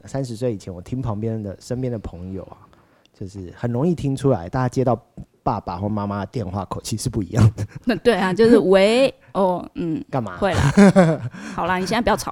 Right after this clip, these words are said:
Speaker 2: 我。”
Speaker 1: 对，“不要烦我。”
Speaker 2: “我要上班，
Speaker 1: <laughs> 对。
Speaker 2: 拜拜。”
Speaker 1: “为什么？你干嘛现在打来？”
Speaker 2: 对。
Speaker 1: <laughs> 哎，你知道我爸妈都会很小心翼翼地问我说：“呃，
Speaker 2: 嗯。
Speaker 1: 可-，现在可以讲话吗？” <laughs> 然后其实我，我有一阵子听到这句话，其实也不开心。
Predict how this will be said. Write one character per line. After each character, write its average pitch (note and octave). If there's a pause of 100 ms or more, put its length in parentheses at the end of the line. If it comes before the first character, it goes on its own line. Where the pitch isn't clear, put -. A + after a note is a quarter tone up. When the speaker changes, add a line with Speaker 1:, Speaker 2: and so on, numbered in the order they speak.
Speaker 2:
我。” -
Speaker 1:
对 - (280)
，“不 A#2
要 C3
烦 G#2
我。” F#2+ (160)
Speaker 2:
“我 F3+
要 F#3
上 F#3
班， F3+ (140)
Speaker 1:
<laughs> -
对。 -
Speaker 2:
拜 -
拜。” - (380)
Speaker 1:
“为 D#3
什 C#3
么？ F#2
你 G#2
干 D3
嘛 A#2
现 C3+
在 B2+
打 F2+
来？” E2 (400)
Speaker 2:
对。 F3 (280)
Speaker 1:
<laughs> -
哎， C#3+
你 C3+
知 C3
道 D#3+
我 C3+
爸 C#3+
妈 C3+
都 C3+
会 C3
很 A2+
小 G#2+
心 A2+
翼 A#2
翼 A2+
地 F#2+
问 G#2
我 F#2
说 -
：“呃， G2
Speaker 2:
嗯。 F2+
Speaker 1:
可-， C#3
现 C#3
在 B2
可 G#2
以 G2
讲 -
话 F2+ (100)
吗？” - (440)
<laughs> D#4+
然 G3+
后 G#3+
其 F3+
实 E3+
我， D3+ (320)
我 F#3
有 F3+
一 D#3
阵 F#3
子 E3
听 D3+
到 D3+
这 C#3+
句 C#3
话， C3+
其 G#2+
实 G#2
也 F#2
不 -
开 F2+
心。 -